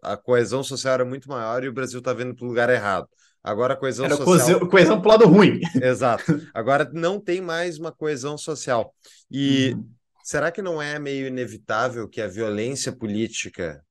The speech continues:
Speaker 1: aumente a partir disso?
Speaker 2: Eu acho que é inevitável que aumente,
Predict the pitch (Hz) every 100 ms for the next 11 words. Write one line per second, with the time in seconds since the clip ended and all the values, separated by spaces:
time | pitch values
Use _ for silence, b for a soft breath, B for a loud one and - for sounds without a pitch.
0 | _ _ 98 101 95 104 170 - 98 -
1 | 82 - 101 82 104 127 - 139 _ _
2 | _ _ _ _ _ _ _ _ _ _
3 | _ - 196 233 285 233 185 180 185 170
4 | 170 131 110 127 - 233 349